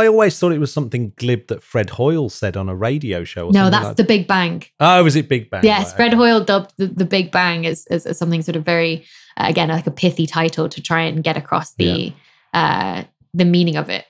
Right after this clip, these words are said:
Speaker 2: Again, causing massive misconceptions <laughs> about what the Big Bang is as well.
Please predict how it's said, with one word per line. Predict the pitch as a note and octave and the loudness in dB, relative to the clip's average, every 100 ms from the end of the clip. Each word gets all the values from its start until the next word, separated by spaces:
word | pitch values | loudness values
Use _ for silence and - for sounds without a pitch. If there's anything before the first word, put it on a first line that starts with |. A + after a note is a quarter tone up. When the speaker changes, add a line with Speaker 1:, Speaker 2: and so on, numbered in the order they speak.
| - | -2
Speaker 2:
Again, | G3 A#3+ F#3 E3 - _ _ _ - | 0 2 0 -4 -10 _ _ _ -14
causing | - B3+ A#3+ A3+ G#3 - | 2 4 6 4 0 0
massive | B3+ C4+ - G3+ | 2 2 2 4
misconceptions | G#3 A3 F3+ G3+ G3 - F#3 G#3 | 4 2 -2 -2 -2 -2 0 2
<laughs> | |
about | A3 - C4+ A#3+ | 2 2 0 2
what | D4 - | 0 2
the | B3+ | 0
Big | B3 A#3 - | 2 0 0
Bang | A#3+ G#3+ A3+ | -4 -2 -2
is | F#3+ G#3 | -2 -4
as | - | -4
well. | G3+ F3+ - | 0 0 -2